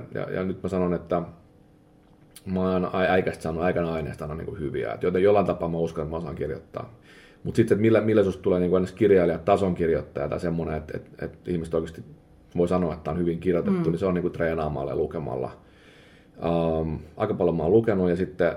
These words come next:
Speaker 1: sit tietenkin kustannustoimittajan roolia voi, niinku, yhtään vähätellä. Et jos miettii vaikka sitä Hammurabin enkeleiden ensimmäistä versioa, ja sitä kun vaikka vertaa vaikka Loukkoon,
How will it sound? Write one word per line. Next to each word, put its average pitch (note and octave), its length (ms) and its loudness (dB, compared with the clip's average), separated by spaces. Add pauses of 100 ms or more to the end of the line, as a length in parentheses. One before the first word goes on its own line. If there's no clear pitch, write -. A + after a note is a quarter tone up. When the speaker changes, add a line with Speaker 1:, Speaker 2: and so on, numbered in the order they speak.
(140)
Speaker 1:
sit - 160 -8
tietenkin F2+ 260 2
kustannustoimittajan F2 840 -2
roolia D2+ 380 0
voi, D2+ 160 -2
niinku, E2 240 -4
yhtään A#1 320 -6
vähätellä. - 420 -8
Et - 60 -8
jos - 100 -16
miettii A2 440 0
vaikka F2 120 0
sitä - 120 -8
Hammurabin F#2 500 0
enkeleiden D#2+ 580 -2
ensimmäistä D2+ 580 -6
versioa, - 560 -8 (180)
ja F#2 60 -8
sitä F#2 160 0
kun F#2 100 0
vaikka E2+ 220 0
vertaa D#2 500 -4 (420)
vaikka - 280 -2
Loukkoon, D#2+ 720 2